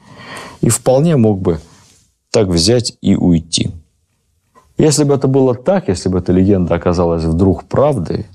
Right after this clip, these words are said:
то тогда бы мы сказали, что Александр не просто дважды искупил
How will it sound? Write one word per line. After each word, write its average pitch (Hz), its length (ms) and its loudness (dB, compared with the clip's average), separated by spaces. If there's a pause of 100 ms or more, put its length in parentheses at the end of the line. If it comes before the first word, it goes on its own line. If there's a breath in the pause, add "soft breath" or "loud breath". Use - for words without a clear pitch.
(120)
то 160 400 0
тогда 104 360 0
бы 127 120 0
мы 107 100 2
сказали, 101 440 0
что 92 220 -4
Александр 95 600 -2
не 92 120 0
просто 139 420 -2
дважды 82 540 -2
искупил - 580 -4